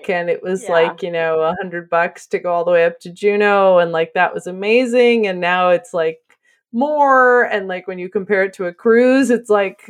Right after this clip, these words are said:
Speaker 2: um, why exactly
Speaker 1: <laughs>
Speaker 2: would I pay to camp on the deck and eat cafeteria food for a week <laughs> when I could sleep in a beautiful place and have amazing food?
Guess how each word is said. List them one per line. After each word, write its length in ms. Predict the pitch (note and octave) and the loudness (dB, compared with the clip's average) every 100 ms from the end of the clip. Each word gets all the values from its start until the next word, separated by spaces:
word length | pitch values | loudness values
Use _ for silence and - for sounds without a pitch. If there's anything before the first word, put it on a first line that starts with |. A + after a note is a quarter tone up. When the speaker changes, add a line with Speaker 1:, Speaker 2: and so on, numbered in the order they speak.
| - | -8
Speaker 2:
um, 1000 | A3 A#3 A#3+ B3 B3 A#3+ A#3+ A#3+ A#3+ A#3+ _ | -4 0 2 2 2 0 0 0 -2 -6 _
why 500 | C4 C#4 F#4 A#4 B4 A4+ - | -14 -8 -4 2 2 2 -4
exactly 600 | - E4 F#4 G4+ B4 A4 | -2 0 0 0 0 2
Speaker 1:
<laughs> 0 | |
Speaker 2:
would 200 | G#4+ G#4+ | 4 2
I 160 | G#4 G#4 G#4 | 2 0 0
pay 220 | F4+ F4+ | -6 -6
to 80 | F#4 | -6
camp 280 | F4+ F4+ F4+ | -2 -2 -2
on 180 | F#4 F4+ | -4 -6
the 100 | F4+ | -6
deck 360 | D4+ D4+ E4 E4 | 0 0 0 -2
and 100 | D#4+ | -4
eat 160 | D4 | -4
cafeteria 800 | D4 D4 D4+ C4+ C#4+ B3+ C#4+ D#4 | 0 0 0 -8 -2 0 0 -4
food 340 | D#4 E4 E4 - | -6 -8 -8 -10
for 160 | F4+ | -10
a 220 | F#4 F#4+ | -6 -2
week 540 | F#4+ G4+ A4+ A4+ - - | 2 4 4 2 -2 -6
<laughs> 40 | |
when 240 | D#4+ C#4 B3+ | -2 0 0
I 140 | C#4 | -2
could 280 | C#4 A#3+ A3 | -2 -6 -4
sleep 360 | B3+ C4 B3+ | -4 -4 0
in 80 | B3 | 0
a 180 | G#3 F#3+ _ | 0 -4 _
beautiful 1080 | A3 A3 C4 E4+ C#4+ B3 A#3+ A3+ A3 G#3 G#3+ _ _ _ | -10 -6 -4 -2 2 2 2 2 2 2 -2 _ _ _
place 520 | A#3+ A3 G3+ F#3 F3+ G3 | -6 -2 0 0 -2 0
and 100 | F#3+ | 2
have 160 | F3+ | 0
amazing 520 | F3+ F#3 F#3+ F#3 F3+ | 0 0 0 -2 -8
food? 380 | F3+ E3+ D#3 - | 0 2 2 -2